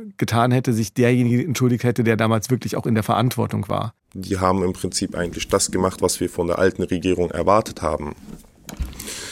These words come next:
Speaker 2: Ähm, was ja eigentlich gut ist. Aber wir haben erwartet gehabt, dass es eigentlich genau von den Verantwortlichen kommt, die auch zuständig waren dafür.
Speaker 1: Etris sagt heute, dass der ganze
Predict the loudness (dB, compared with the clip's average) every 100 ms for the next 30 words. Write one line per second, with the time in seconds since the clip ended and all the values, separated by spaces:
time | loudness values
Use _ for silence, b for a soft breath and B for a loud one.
0 | B B B 0 2 2 -2 -4 2 4
1 | 6 6 4 4 0 -2 -4 -10 4 4
2 | 6 2 -2 -4 -6 -12 -20 _ -18 -4
3 | 0 2 0 -4 -8 0 6 6 6 4
4 | 4 2 -2 -8 -20 _ 0 2 4 4
5 | 2 -2 -2 -2 -4 -4 -2 0 -2 -2
6 | -2 0 4 4 2 0 2 6 6 4
7 | 0 -2 -2 -2 -2 -2 -4 -4 -2 -2
8 | -2 -2 -2 -2 -2 4 6 6 2 0
9 | -2 0 0 0 -2 -2 -4 -6 -10 -12
10 | -18 _ _ 0 2 2 2 4 4 4
11 | 4 4 2 0 0 2 2 2 2 4
12 | 2 -2